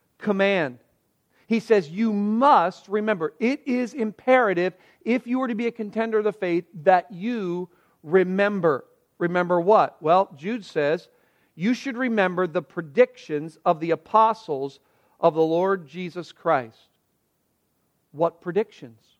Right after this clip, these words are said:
Well, Jude says, "You should remember that they said to you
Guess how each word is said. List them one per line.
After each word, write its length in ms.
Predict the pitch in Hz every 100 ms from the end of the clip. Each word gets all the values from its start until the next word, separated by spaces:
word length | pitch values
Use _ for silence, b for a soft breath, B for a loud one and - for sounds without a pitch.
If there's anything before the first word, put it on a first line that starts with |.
| _ _ _ _ _ _ -
Well, 120 | 156
Jude 340 | 120 220 269
says, 480 | - 135 127 196 - _ _ _ _
"You 180 | 165 196
should 200 | 220 285
remember 600 | 294 254 220 185 185 220 b b b
that 240 | 180 185 185
they 160 | 233
said 440 | 254 - 302 262 214
to 80 |
you 420 | 202 175 170 196